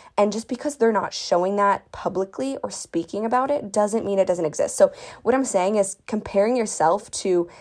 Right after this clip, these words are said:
the full picture of yourself to someone's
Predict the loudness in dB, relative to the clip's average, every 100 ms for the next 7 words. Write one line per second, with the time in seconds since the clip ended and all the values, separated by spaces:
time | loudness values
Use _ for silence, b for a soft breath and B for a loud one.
0 | B -12 2 4 4 2 -4 0 2 2
1 | 0 0 4 4 2 -8 B B -2 0
2 | 0 -2 -8 -4 0 0 -2